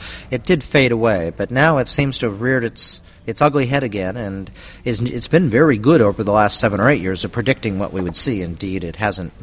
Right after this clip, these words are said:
really put a foot wrong with the better and better measurements that we've used, using the cosmic microwave background, but also doing surveys of the galaxy, of the galaxies around our own, and measuring how much gravity there's there. And all these things seem to give the same answer, that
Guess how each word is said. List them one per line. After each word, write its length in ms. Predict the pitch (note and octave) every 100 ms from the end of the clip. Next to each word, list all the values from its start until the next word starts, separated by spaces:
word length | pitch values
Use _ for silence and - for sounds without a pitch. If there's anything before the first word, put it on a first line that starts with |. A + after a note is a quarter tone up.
| G2
really 260 | A2 G2+
put 260 | F2 - A2
a 80 | F2
foot 300 | - - -
wrong 520 | A2+ B2 A#2 F2+ F2+ F#2+ - G2
with 160 | G2+
the 100 | G2+
better 220 | E2+ A2
and 100 | G#2+
better 220 | F#2 G2+ G2
measurements 480 | G#2+ G2+ F#2+ F#2
that 160 | - -
we've 300 | F#2 F2+ -
used, 640 | G2+ C3 G2 E2 F#2 - - - -
using 300 | A#2+ G#2+ G#2+
the 60 | F#2
cosmic 460 | - B2 A2+ A#2
microwave 400 | G2 F#2+ F2+ E2+
background, 760 | - A#2+ - A2 G#2 G2+ G2 G2 -
but 140 | G2+ F#2+
also 720 | F#2+ - G#2 F#2 F#2 F#2 F2+
doing 540 | G#2+ F#2 F#2 F2+ F2 E2 - -
surveys 540 | - - D#3+ C#3 B2 G#2+
of 80 | G#2
the 80 |
galaxy, 680 | G#2+ G2 F#2 - - F#2+ F2+
of 160 | F#2+ G2
the 60 | G2
galaxies 560 | A2+ A2+ G#2+ - G2
around 320 | F#2 G#2+ G#2+
our 180 | G2 F#2
own, 200 | G2 G2
and 200 | F2 E2
measuring 320 | G2 A2 G2+ F2+
how 100 | G#2
much 180 | F#2+
gravity 460 | - F#2 F#2 F#2 F2
there's 320 | D#2+ D#2+ E2
there. 240 | - E2 E2
And 100 | E2
all 160 | D#3
these 200 | C#3+ A#2+
things 220 | A#2 A2
seem 200 | - A2
to 80 | F2+
give 200 | F2 F2+
the 60 | F2
same 300 | - G2 F2
answer, 400 | E2+ D#2+ E2 D2
that 220 | D2+ D#2